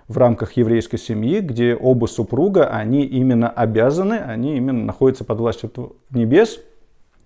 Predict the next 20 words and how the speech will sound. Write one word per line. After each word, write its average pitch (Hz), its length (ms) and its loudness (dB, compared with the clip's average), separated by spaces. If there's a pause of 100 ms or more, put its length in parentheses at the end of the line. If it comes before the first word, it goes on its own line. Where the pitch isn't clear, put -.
(320)
и 151 200 0
в 113 100 2
одном 117 240 2
направлении. 107 600 -4 (520)
То 117 120 -2
есть, 104 120 2
будучи 123 680 2
вне 117 580 2 (140)
вот 117 200 -10
этого 110 400 -8 (240)
еврейского 110 420 -2
потока, 226 560 -2
это 160 220 -6
сделать 127 320 0
невозможно. 196 640 -2 (380)
Есть 131 240 4
то, 139 100 4
что - 140 -2
сегодня 123 320 2
называется, 117 760 2